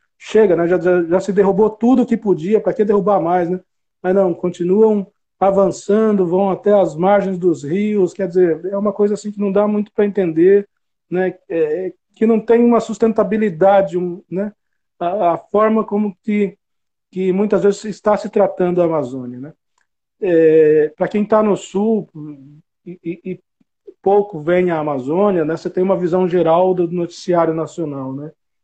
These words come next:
É, eu posso dizer que o que a gente vê aqui é,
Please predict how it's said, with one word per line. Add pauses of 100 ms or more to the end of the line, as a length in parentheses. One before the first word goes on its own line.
(420)
É,
eu
posso
dizer
que
o
que
a
gente
vê
aqui (320)
é,